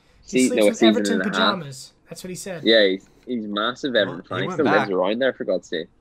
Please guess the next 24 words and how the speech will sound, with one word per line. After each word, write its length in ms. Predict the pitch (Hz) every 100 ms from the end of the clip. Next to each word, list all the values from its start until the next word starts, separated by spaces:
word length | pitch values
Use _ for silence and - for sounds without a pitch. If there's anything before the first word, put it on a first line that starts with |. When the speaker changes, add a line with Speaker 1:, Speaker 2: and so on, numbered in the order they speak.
| -
Speaker 3:
He 60 |
Speaker 2:
He 20 | 110
Speaker 3:
went 20 | 113
Speaker 2:
did 100 | 113
go 80 | 131
Speaker 3:
back. 60 |
Speaker 2:
back, 180 | 135 131 -
he 80 |
did. 240 | 101 104 120
Speaker 3:
Yeah. 160 | 117 113
Speaker 1:
He 120 | 160
did. 300 | 151 156 - -
Speaker 2:
Yeah. 280 | 104 110 113 131 -
Speaker 1:
And 100 | 180
he 80 | 202
actually 300 | 220 220 131
Speaker 2:
But, 60 |
Speaker 1:
had 80 | 131
Speaker 2:
but 40 | -
Speaker 1:
some 80 | -
Speaker 2:
he 60 |
Speaker 1:
really 120 | 175 160
good 140 | 147
goals. 360 | 156 143 135